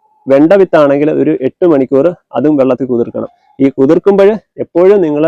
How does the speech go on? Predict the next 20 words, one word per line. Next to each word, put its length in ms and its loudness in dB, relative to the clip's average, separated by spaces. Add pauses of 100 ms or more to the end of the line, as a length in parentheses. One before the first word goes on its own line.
സ്യൂഡോമോണസ് 560 -2
ലായനി, 220 0 (100)
ഞാൻ 160 -2
ഈ 20 0 (240)
എടുത്ത് 260 -6
വെച്ചതിൻ്റെ 360 -2
കൂട്ടുള്ള, 320 -2 (120)
കാണിച്ചതിൻ്റെ 480 -2
കൂട്ടുള്ള 300 0 (400)
സ്യൂഡോമോണസ് 580 0
ലായനിയിൽ 480 2 (100)
കുതിർക്കുകയാണെങ്കിൽ 760 -4 (340)
എല്ലാ 200 0 (100)
വിത്തുകളും 440 -4
വളരെ 260 -2
എളുപ്പത്തിൽ 360 -4 (100)
കിളിർച്ച് 340 -4
കിട്ടും. 200 -8 (400)
പിന്നെ 200 4 (100)
ഒരു 100 2